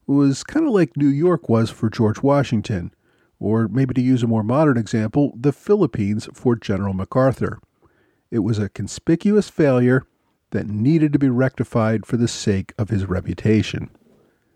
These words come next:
Clinton used all of his experience to take Charleston by the book in this second attempt in seventeen eighty. He moved his forces slowly and cautiously, making efforts to flank and surround the enemy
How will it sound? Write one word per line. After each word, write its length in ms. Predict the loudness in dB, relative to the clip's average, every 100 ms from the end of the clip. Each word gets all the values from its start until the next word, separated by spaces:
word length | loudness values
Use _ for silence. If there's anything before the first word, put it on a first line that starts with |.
| _ -8
Clinton 320 | -4 -2 0
used 360 | 0 0 -2 -4
all 260 | 0 0
of 80 | 2
his 120 | 0
experience 540 | -2 -2 0 0 -4 -8
to 140 | -12
take 260 | -4 -4 -2
Charleston 600 | 0 0 0 -4 -4 -4
by 220 | 0 2
the 100 | 2
book 300 | 2 -2 -2 -8 -8 0
in 180 | 2
this 260 | 2 0 -6 -18
second 460 | -2 0 2 2
attempt 500 | 0 -2 -2 -2 -8 -16 -4
in 120 | -4
seventeen 560 | 0 0 0 -2 -4 -4
eighty. 440 | 0 2 2 -2 _ _ _ _ _ _ _
He 140 | -2 2
moved 300 | 2 2 0
his 100 | -2
forces 460 | 0 0 0 -6
slowly 680 | -8 -4 0 2 4 2 0
and 160 | -4 -8
cautiously, 800 | 0 2 2 0 2 2 2 -2 _ _ _
making 400 | -2 0 0 0
efforts 300 | 0 -2 -4
to 140 | -8
flank 480 | -6 -2 2 2 2
and 120 | -2
surround 460 | -4 -4 -2 0 0
the 140 | 0
enemy 400 | 0 0 0 -2